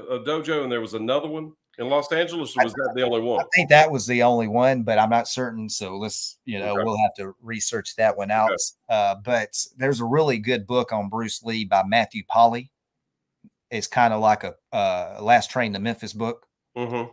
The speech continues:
Speaker 2: Uh, this guy has done his research and done interviews and talked with everyone and has put this story together. And I, I, I believe after reading that book and learning facts that we just didn't know about,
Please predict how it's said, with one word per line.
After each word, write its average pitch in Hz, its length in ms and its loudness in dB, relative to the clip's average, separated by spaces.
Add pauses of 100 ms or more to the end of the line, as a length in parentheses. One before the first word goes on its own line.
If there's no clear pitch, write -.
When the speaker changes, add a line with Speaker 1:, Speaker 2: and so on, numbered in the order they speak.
(120)
Speaker 2:
Uh, 101 60 -4
this 107 200 -4
guy 117 320 6
has 104 180 -6
done 110 180 -2
his 101 160 -6
research 110 680 -4
and 95 140 -14
done 101 180 -4
interviews 104 800 -4
and 90 280 -12
talked 110 300 0
with 95 140 -12
everyone 104 560 -2
and 90 100 -10
has 92 140 -8
put 101 180 -10
this 90 140 -8
story 107 320 -4
together. 104 460 -6 (420)
And 107 320 2
I, 98 200 4
I, 117 200 8 (100)
I 123 140 8
believe 117 600 -2 (720)
after 113 360 4
reading 107 440 -2
that 98 280 2
book 113 360 -4 (240)
and 95 280 -6
learning 110 360 -2
facts - 640 2
that 80 160 -12
we 101 120 -12
just 101 240 -8
didn't 104 260 -10
know 110 220 -2
about, 110 420 2